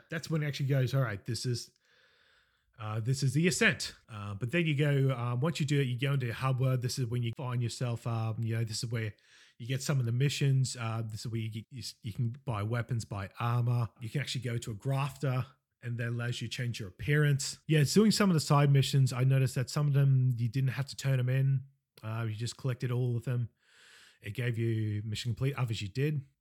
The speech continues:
Go ahead and we gotta start, um, we're gonna basically do, like, a bodyguard mission. Going through that, a-, as you're going through, you're fighting various enemies.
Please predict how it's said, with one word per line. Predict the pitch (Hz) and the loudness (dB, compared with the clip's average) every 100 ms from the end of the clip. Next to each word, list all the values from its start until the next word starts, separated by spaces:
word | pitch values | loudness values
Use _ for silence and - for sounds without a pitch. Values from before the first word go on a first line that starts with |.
| - | -14
Go | 147 | -10
ahead | 127 139 135 | -8 -6 -4
and | 131 | -2
we | 127 | 0
gotta | 131 123 | 0 0
start, | - 139 123 - | 2 4 4 2
um, | 117 113 | 0 0
we're | 120 | 2
gonna | 135 135 | 4 4
basically | 117 131 123 - | 4 4 4 2
do, | 113 127 | 2 4
like, | 120 113 | 4 4
a | |
bodyguard | 107 143 131 135 123 | 6 6 6 4 4
mission. | 131 - 220 214 | 4 4 2 0
Going | 156 160 139 | 0 2 2
through | 165 | 0
that, | 175 | 2
a-, | 147 151 | 0 0
as | 151 | 0
you're | 143 | 2
going | 147 139 | 2 0
through, | 151 | 2
you're | 139 135 127 | 2 2 0
fighting | - 135 131 131 | -2 0 0 0
various | 120 131 127 | 0 -2 -2
enemies. | 131 127 127 127 120 | -2 -2 0 0 -2